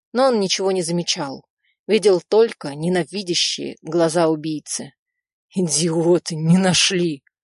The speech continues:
проворчал Седой, отводя взгляд от окна.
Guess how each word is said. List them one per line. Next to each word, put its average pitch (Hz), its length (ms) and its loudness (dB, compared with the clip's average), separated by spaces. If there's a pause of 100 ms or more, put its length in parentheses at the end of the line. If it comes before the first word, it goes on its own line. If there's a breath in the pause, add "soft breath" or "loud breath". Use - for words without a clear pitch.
(220)
проворчал 165 520 0
Седой, 180 500 -2 (100)
отводя 160 420 0
взгляд 156 400 -2
от 160 100 -4
окна. 143 420 -8